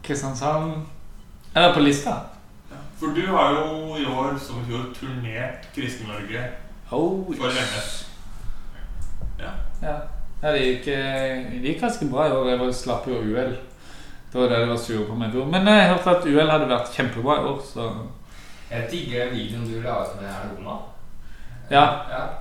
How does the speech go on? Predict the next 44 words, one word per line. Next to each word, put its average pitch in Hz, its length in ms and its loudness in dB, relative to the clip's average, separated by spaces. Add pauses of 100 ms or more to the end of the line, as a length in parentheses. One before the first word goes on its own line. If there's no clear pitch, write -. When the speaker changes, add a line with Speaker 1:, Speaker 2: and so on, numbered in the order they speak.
(260)
Speaker 3:
der 123 160 -2
du 110 100 -4
får 113 160 -8
ham 104 120 -8
til 107 100 -8
å - 20 -6
gjøre 101 160 -8
alt, - 320 -10
og 98 800 -4
hvis - 160 -2
du 170 80 0
ikke - 120 2
har - 40 2
sett 135 160 -2
den, 143 120 -2
gå 131 160 0
inn 107 120 -2
på 117 80 -4
M 107 240 -4
F 98 100 -10
sin 104 380 -8
Facebook-side, 101 680 -8
sjekk - 260 -10
den 110 180 -8
ut. 113 220 -10 (580)
Heroinpresten 104 800 -8
s-, - 300 -10 (100)
bosser 107 400 -4
ut. - 220 -8 (160)
Speaker 1:
Ja, 135 160 4 (100)
det, 143 480 8
det, 156 140 8 (400)
det 147 100 6
som 143 160 -2
er 131 80 2
det - 240 -2
gøyeste 127 480 4
med 127 140 2
den 123 80 2
videoen 123 260 4
der, 143 160 4
er 117 140 2
at, - 180 -6
eh, 120 560 -4